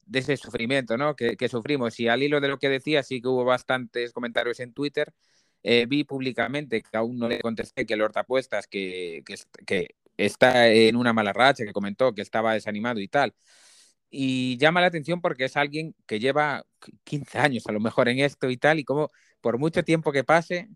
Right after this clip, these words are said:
¿sabes? Se sigue cayendo en ese bajón, en eso, "a ver cómo salgo de aquí",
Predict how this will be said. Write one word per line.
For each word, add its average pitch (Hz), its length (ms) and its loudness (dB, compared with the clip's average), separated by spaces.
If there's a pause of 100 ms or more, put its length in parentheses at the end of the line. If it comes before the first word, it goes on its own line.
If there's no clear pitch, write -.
(640)
¿sabes? 143 300 -2
Se 120 140 -8
sigue 170 340 -4
cayendo 175 680 -2 (280)
en 120 200 -10
ese 139 260 -6
bajón, 139 480 -4
en 127 160 -6
eso, 135 300 -4
"a 127 40 -2
ver 135 160 -2
cómo 123 240 -6
salgo 123 320 -4
de 120 80 0
aquí", 135 600 -4